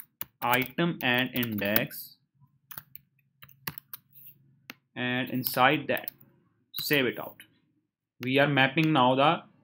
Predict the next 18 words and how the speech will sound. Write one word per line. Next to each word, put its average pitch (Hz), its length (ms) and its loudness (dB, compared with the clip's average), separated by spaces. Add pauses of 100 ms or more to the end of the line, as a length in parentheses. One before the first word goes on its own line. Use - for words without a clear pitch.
(320)
file 147 280 8
list 156 360 6
array 143 300 4
from 151 540 4 (1900)
our 139 240 6
state 135 400 0
from 127 240 0
here. 110 140 -6 (920)
Okay, 139 400 -2 (3250)
here 170 340 10
we 160 260 6
are 151 320 6 (360)
setting 165 680 4
file 143 220 8
list 151 340 6
to 147 160 4
our 139 320 4
state 147 580 0